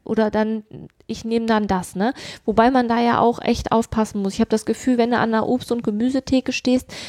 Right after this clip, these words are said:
dann hast du ja schon quasi verloren, egal was du da nimmst, ne? Irgendwas machst du ja auf jeden Fall falsch. Entweder sind die Äpfel irgendwo bestrahlt, auch wenn sie aus Deutschland kommen, ähm, oder du, die sind irgendwo eingeflogen. Dann kaufst du Bio und das Bio kommt dann aus Brasilien.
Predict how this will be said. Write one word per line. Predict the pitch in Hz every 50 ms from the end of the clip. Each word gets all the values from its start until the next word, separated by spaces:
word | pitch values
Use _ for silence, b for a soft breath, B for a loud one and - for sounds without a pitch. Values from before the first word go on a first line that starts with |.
| B B -
dann | 208 202 214 214
hast | 226 233 - -
du | 233
ja | 233 233 220 226
schon | - 233 226
quasi | 226 - - 226 214 226 220 233
verloren, | - - 226 214 214 208 214 220 220
egal | - 208 - 208 208 214 214
was | 190 202 196 -
du | -
da | 190 196 185
nimmst, | 185 175 165 160 165 170 - -
ne? | 196 214 247 -
Irgendwas | - 269 277 - 302 - - - 214 220 226 - - - - _ _
machst | 202 208 214 208 - -
du | - 214
ja | 214 208 202 -
auf | - 202 -
jeden | - 202 202 202 202
Fall | - - - 160 165 170
falsch. | - - 165 156 160 165 160 - B B B B B B B B B
Entweder | - 240 262 247 240 240 233
sind | 220 226 220 226
die | - 208 -
Äpfel | - 226 - - - 254 247
irgendwo | - 247 247 226 233 226 - 233
bestrahlt, | 208 196 220 208 - - 208 - 185 190 208 240 262 -
auch | 220 220
wenn | 208 208 226 233
sie | 226 233 233 -
aus | 101 214 208
Deutschland | - 202 214 233 240 - 262 254 254 269 269
kommen, | - - - 269 269 302 330 370 B B B B B B B B B B
ähm, | - 247 247 247 254 254 254 247 - -
oder | 262 269 277 277 269 262 247
du, | 247 240 - - 214
die | 220 - 240 233
sind | 233 247 247 -
irgendwo | - 262 262 269 240 - 233 -
eingeflogen. | - 220 226 233 226 226 - - - 185 180 180 170 180
Dann | 185 190
kaufst | 208 - 254 277 269 - - -
du | 214
Bio | 190 175 208 226 277 302 330
und | 339 302 254 262 240
das | 226 233 233 214 202
Bio | 233 240 277 277 277
kommt | 269 - - 247 240 262 247 196 - - -
dann | 220 226 226 226 233 -
aus | - - 208 202 208 208 220 -
Brasilien. | - 220 - 214 220 220 208 220 220 208 196 185 180 175 170 175